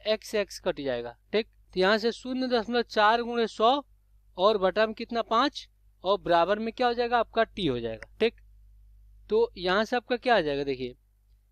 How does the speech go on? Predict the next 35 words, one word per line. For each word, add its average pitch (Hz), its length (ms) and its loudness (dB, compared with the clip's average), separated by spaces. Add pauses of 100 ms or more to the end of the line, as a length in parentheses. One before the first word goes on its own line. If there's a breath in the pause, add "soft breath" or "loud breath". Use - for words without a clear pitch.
यहाँ 185 280 2
से 254 220 0
बीस 208 280 -6
पच्चीस 226 360 -4
सौ, 262 200 -2 (340)
ठीक। 254 140 -4 (600)
तो 180 100 0
ज़ीरो 214 400 -6
दशमलव 247 360 -2
चार 226 400 2
गुणे 240 240 0
कितना, 233 340 -6
बीस 277 360 -4 (420)
बराबर 175 440 2
टी, - 180 -6 (600)
ठीक। 247 140 0 (560)
अब 220 180 2
यहाँ 233 180 2
पे 240 140 -2
हम 233 80 -2
क्या 202 180 2
करते 208 340 -2
हैं, 226 80 0
गुणा 165 260 2
करते 139 300 -8
हैं, 123 140 -8 (420)
तो 170 100 -12
चार 214 380 2
बटा 233 280 2
दस 247 340 0 (140)
गुणे 196 300 -4
कितना, 214 320 -6
बीस 269 340 -4 (380)
बराबर 175 400 4
टी, 294 240 -2